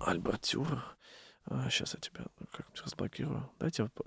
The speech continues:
ты просто так не увидишь. Дай минутку, прямо я тебе красиво покажу. На самом деле очень приятно. Его работа, гравюра. Вот так, конечно, сложно здесь, что, э, у меня автоматически,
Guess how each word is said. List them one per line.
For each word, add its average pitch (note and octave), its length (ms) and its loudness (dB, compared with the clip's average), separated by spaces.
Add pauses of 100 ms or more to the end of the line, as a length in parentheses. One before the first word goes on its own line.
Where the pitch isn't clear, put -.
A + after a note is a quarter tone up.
(260)
ты B2+ 120 8
просто B2 220 6
так A#2 100 2
не B2 60 8
увидишь. D3+ 260 6
Дай D3 120 6
минутку, B2 340 4
прямо A#2+ 200 2
я A#2+ 40 0
тебе B2+ 300 -2
красиво B2+ 340 2
покажу. C#3 400 0
На D#3 80 -4
самом - 220 0
деле C3+ 160 0
очень - 160 -2
приятно. B2+ 380 0 (1000)
Его B2+ 180 2
работа, C3 420 2
гравюра. B2+ 580 2 (1200)
Вот - 300 0
так, C3+ 140 4
конечно, A#2+ 480 8
сложно C#3 420 4
здесь, A#2 200 2
что, A#2+ 400 0 (300)
э, B2+ 60 -4
у A2+ 720 -2
меня A2+ 380 4
автоматически, - 800 0